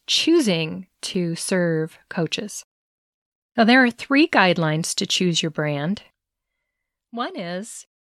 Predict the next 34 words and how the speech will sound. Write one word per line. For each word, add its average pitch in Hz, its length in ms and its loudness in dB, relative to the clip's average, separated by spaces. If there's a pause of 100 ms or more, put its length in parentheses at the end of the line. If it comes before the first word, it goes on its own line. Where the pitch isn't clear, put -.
(320)
it 233 100 -6
needs 269 260 2
to 302 60 -2
be 269 140 2
meaningful 196 640 4
to - 280 -2
your 165 420 2
target 151 420 -4
audience. 185 640 -12 (1300)
The 240 80 0
next 330 280 0
one 285 100 2
is, 180 460 2 (420)
you 359 140 4
need 359 140 6
to 370 60 4
love 359 220 6
it. 247 140 2 (840)
And 190 180 2
the 180 60 0
next 196 240 -2
one 185 140 -2
is, 165 400 -2 (600)
that 214 160 2
no 233 180 4
one 233 220 4
else 175 240 -2
has 165 500 -2
a 185 80 -6
similar 160 480 -4
brand 156 500 -4
or 170 140 0
domain 160 560 0
name. 156 380 -4